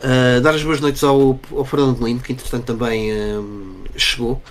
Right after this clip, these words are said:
Eh, e é, e é o que o Pá Joga diz aqui também, lá,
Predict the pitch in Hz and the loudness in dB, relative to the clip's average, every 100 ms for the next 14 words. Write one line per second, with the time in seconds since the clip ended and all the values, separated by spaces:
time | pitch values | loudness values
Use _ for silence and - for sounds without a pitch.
0 | - - - 113 120 147 131 139 135 - | -14 -14 -8 -6 0 0 2 2 2 0
1 | 127 127 120 117 117 - 120 107 120 151 | 0 0 0 -2 -6 -6 -6 -2 -2 0
2 | 131 117 | 0 -2